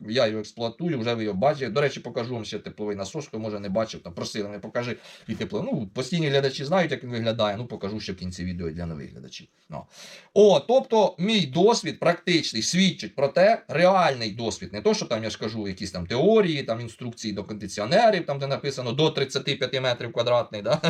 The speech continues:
<laughs> Мій тепловий насос, саморобний "Вода-Вода", на базі дев'яток і кондиціонерної дев'ятки,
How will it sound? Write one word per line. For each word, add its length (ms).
<laughs> 160
Мій 360
тепловий 440
насос, 480
саморобний 460
"Вода-Вода", 500
на 160
базі 500
дев'яток 600
і 160
кондиціонерної 800
дев'ятки, 500